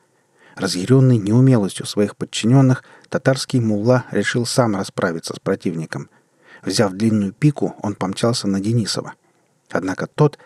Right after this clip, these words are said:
отбив нацеленное на него оружие, молниеносным ударом зарубил врага.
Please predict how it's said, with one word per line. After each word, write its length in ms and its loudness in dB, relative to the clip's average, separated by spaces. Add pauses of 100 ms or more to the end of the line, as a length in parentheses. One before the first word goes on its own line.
(120)
отбив 460 -4
нацеленное 560 -2
на 100 -6
него 320 -4
оружие, 440 2 (260)
молниеносным 760 4
ударом 420 -2
зарубил 480 -2
врага. 380 -10